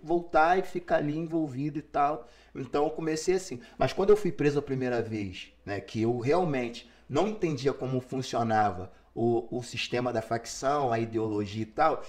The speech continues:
que eu cheguei achando que na cadeia eu ia ter que tampar na porrada, ia ter que, né, me defender de ser estuprado e tudo,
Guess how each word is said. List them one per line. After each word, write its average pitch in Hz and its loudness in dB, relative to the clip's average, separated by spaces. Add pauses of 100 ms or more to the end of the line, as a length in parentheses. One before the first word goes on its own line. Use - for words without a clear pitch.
(120)
que - -2
eu 151 -2
cheguei - 2
achando 151 -2
que 151 -4
na 131 0
cadeia 123 0
eu 123 4
ia 117 0
ter 131 -2
que - -8
tampar 117 -2
na 120 0
porrada, 117 0
ia 110 -2
ter - -8
que, 110 -12 (440)
né, 127 -2
me 120 0
defender 120 2
de 120 -4
ser - -4
estuprado 117 -2
e - -4
tudo, 123 -6